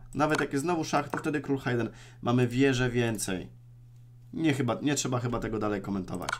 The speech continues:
Jednakże król zagrał na H jeden, król, e, C siedem i hetman zagrał na B trzy.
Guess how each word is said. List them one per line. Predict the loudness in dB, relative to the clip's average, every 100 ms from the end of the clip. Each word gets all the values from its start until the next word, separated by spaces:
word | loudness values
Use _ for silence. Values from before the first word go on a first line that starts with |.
| -8 -16 -16 -6 4
Jednakże | 6 6 4 4
król | 4 4
zagrał | 4 4 4 4
na | 4 4 2
H | 2
jeden, | 4 4 4 2 -4 -14 -20 -20 -20 -20 -20 -20 -20 -20 -20 -8
król, | 2 8 8 8
e, | 4 4 4
C | 4 4 4
siedem | 2 2 4 2 0 -4 -10 -20 -20 -20 -20 -4
i | 2 4
hetman | 4 4 4 2
zagrał | 2 0 0
na | 0
B | 2 0
trzy. | -2 -6